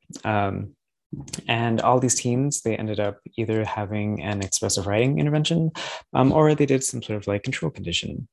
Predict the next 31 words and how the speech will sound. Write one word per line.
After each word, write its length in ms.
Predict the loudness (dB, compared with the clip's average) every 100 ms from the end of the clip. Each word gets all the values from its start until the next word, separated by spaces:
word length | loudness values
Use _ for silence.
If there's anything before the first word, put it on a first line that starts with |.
| -2
Um, 300 | 2 2 2
and 200 | 2 2
then 360 | 2 2 -2 0
<clears throat> 580 | 6 6 4 -4 -10 0
those 400 | 6 6 6 4
two, 500 | 4 4 4 2 -2 -10 -14 -14 -16 _
um, 340 | 2 4 2
groups 260 | 2 0 0
of 80 | -2
people, 520 | 0 2 2 2 -2 -8 -6
um, 380 | -6 -4 -4
their 520 | 0 2 2 0 -2 -8 _
writing 640 | -2 2 2 2 -2 -2
scores 640 | -4 -2 -2 0 0 0 0
and 260 | -2 -2
their 80 | -4
expressive 440 | -4 -4 -2 -2 0
writing, 500 | 0 0 0 0 -2
um, 340 | -2 -2 -4 -2
outcomes 560 | -2 0 0 0 0
and 120 | -2
things 160 | -2 -4
like 120 | -4
that, 320 | 0 0 0 -6 -10 -10 0
um, 160 | 2
were 180 | 2 2
all 160 | 4 4
compared 300 | 0 -2 -2
to 100 | -2
each 140 | -4
other. 320 | -2 -2 -4